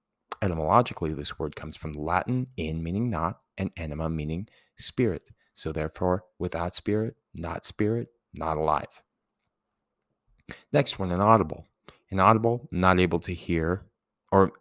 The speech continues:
rather not able to be heard. Um, according to Almighty Google, etymologically, it comes from Latin in plus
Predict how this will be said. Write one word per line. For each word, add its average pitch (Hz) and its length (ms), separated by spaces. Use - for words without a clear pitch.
rather 82 340
not 82 240
able 80 240
to - 240
be 73 180
heard. 67 360
Um, 78 600
according 80 320
to 73 160
Almighty 71 300
Google, 80 380
etymologically, 80 720
it 76 60
comes 78 220
from 76 240
Latin 76 280
in 120 480
plus 87 400